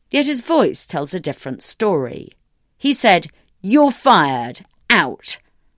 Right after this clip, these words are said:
Waited a couple of seconds for the offender to scarper, and then resumed the hectoring in precisely the same tone of voice.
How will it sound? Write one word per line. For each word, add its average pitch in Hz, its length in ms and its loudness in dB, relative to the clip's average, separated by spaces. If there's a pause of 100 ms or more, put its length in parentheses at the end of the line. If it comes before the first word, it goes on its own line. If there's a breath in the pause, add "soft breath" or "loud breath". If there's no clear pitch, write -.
(400)
Waited 151 360 -4
a - 140 -14
couple 147 220 -2
of 127 100 -8
seconds 185 500 -2
for - 100 -14
the 120 100 -6
offender 143 440 -2
to 131 120 -10
scarper, 147 800 -2 (480 loud breath)
and 240 160 4
then 285 200 4
resumed 262 580 2
the 170 80 4
hectoring 123 560 -8
in 180 160 -4
precisely 208 680 -2
the 127 120 -8
same 139 340 -4
tone 101 320 -8
of - 80 -14
voice. - 640 -4